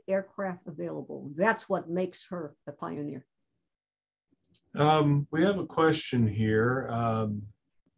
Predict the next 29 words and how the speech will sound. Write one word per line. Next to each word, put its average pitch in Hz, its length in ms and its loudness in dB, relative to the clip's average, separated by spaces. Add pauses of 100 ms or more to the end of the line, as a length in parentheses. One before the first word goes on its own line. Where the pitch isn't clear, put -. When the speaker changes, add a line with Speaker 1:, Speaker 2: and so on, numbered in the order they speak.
(420)
Speaker 2:
and 123 120 0
it 120 140 -2 (180)
looks 151 260 2
like 135 180 6
it 123 120 -2
goes 131 280 4
to - 120 -4
the 110 100 0
pre-war 117 840 4
years. 110 460 2
Did 120 200 -2
Nadine 147 480 4
have 160 280 0
any 151 180 0
involvement 123 720 2 (460)
with 120 260 0
the 117 120 2
Women's 127 580 2
Air 127 360 2
Derby? 95 400 -4 (1500)
Speaker 1:
Yes, - 520 -10 (480)
not 254 200 -2
specifically 233 880 0
the 180 120 0
Derby, 180 560 -2 (560)
but 196 220 -2
she 240 180 -2
was 214 240 4
a, 190 220 2